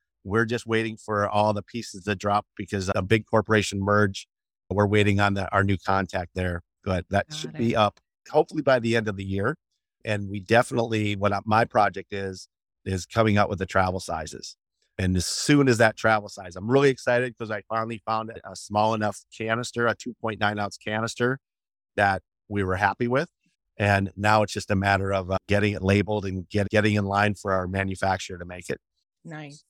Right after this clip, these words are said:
Speaker 1: Yeah.
Speaker 2: Nice. Awesome. This was so informative. Mike, I cannot thank you enough for joining our community tonight and sharing this
Speaker 1: Oh.
Speaker 2: information with us.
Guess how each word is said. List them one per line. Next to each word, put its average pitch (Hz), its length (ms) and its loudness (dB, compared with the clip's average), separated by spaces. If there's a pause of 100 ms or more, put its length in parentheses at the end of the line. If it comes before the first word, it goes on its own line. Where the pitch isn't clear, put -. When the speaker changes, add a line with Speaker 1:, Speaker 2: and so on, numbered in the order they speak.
(300)
Speaker 1:
Yeah. 87 280 4 (580)
Speaker 2:
Nice. 147 440 -10 (120)
Awesome. 147 840 -10
This 285 240 -8
was 370 200 -8
so 262 340 4
informative. 247 600 -2 (380)
Mike, 302 280 2
I 330 140 6
cannot 330 420 0
thank 254 280 0
you 233 260 -4
enough 208 720 0 (180)
for 226 140 -4
joining 220 480 -2
our 208 160 0
community 220 480 -4
tonight 214 580 -2
and 208 160 -2
sharing 220 540 0
this 208 240 0
Speaker 1:
Oh. - 100 -10
Speaker 2:
information 208 600 0
with 220 160 0
us. 226 220 0